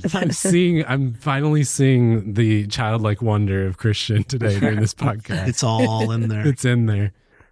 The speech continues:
Speaker 2: Um, well, that's fun. Yeah, I think mine is similar to what some of you mentioned, that I've always just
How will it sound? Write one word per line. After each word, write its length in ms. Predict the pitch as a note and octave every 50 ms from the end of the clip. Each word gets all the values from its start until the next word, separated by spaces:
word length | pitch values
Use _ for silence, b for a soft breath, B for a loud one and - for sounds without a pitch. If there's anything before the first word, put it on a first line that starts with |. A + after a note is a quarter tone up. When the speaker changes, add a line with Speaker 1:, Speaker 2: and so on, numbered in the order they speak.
| b b -
Speaker 2:
Um, 560 | A#2+ A#2 A#2 G#2+ G#2 G2 F#2 E2+ F2 G2 - _ _ _ _ _ _ _
well, 140 | - B2 C3+
that's 220 | D#3+ G3+ - -
fun. 480 | - C#3 C3 A#2+ G#2 F#2 F2 E2 E2+ - _
Yeah, 180 | - C3 C#3+ B2
I 120 | A#2 C3 C3+
think 260 | - F3+ F3 E3+ C3
mine 260 | A#2+ A2+ A2+ B2 B2
is 160 | A#2 A2 G#2
similar 400 | - - A#2 G#2 G#2 G2+ G2 G2
to 240 | F#2 F#2+ F#2+ F2 F2+ - _ _ _
what 200 | - G2+ F#2+ F2
some 140 | - - G#2+
of 80 | G2 F#2+
you 80 | G2
mentioned, 460 | F#2+ F2+ F#2 F#2+ - - G2+ F#2 F2+
that 160 | F2 F2 F2 b b b b b b b b b b b _
I've 280 | - A#2+ C#3 D#3+ E3 C#3
always 380 | A#2 A#2 A2+ A2+ A2+ G#2+ G2
just 520 | G2 - - A2 G#2 F#2+ - - - -